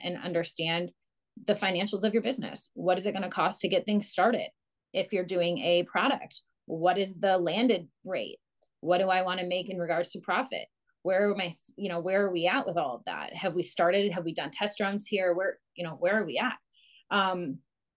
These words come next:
and spending plans, right? So if you don't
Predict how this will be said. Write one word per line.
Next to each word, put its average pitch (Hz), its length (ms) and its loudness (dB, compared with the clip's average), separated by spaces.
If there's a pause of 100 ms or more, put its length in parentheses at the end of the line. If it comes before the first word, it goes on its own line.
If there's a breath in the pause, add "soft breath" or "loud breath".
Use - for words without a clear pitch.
(320)
and 226 160 8
spending 262 380 4
plans, - 520 -10 (460)
right? 180 280 -2
So 208 100 -2
if 180 160 -4
you 214 300 4 (260 soft breath)
don't 202 220 2